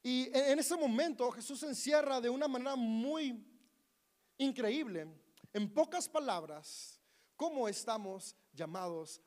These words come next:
a amar? Y lo primero que yo puedo ver en esta enseñanza es que estamos llamados a amar con compasión.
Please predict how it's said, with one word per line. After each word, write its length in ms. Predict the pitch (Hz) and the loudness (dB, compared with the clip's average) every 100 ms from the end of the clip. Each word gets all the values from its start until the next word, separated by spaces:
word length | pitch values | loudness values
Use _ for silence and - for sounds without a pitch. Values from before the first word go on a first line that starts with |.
| _ | _
a 100 | 151 | -14
amar? 320 | 131 139 120 - _ _ _ _ - - | -14 -16 -18 -20 _ _ _ _ -10 2
Y 220 | 311 302 | 4 6
lo 140 | 294 | 6
primero 300 | 294 277 339 | 6 4 4
que 100 | - | 2
yo 100 | 302 | 0
puedo 220 | 262 294 254 | 6 8 10
ver 220 | 277 269 | 8 4
en 100 | 262 | 0
esta 200 | 254 277 | -4 -4
enseñanza 680 | 247 208 220 277 277 240 247 | -4 -4 -2 -4 -4 -2 -2
es 160 | 240 | -2
que 240 | 262 240 226 - - | -2 -4 -4 -6 -4
estamos 680 | 196 - 285 311 330 233 | -2 0 2 2 0 -2
llamados 720 | 269 226 226 220 214 214 - - - | -4 -2 0 0 0 -2 -4 -14 0
a 120 | 196 | 2
amar 480 | 180 214 233 240 240 - - | 4 2 0 -2 -6 -8 0
con 220 | 208 190 | 0 2
compasión. 800 | 196 180 156 160 - 185 160 | 0 0 0 -4 -4 -4 -4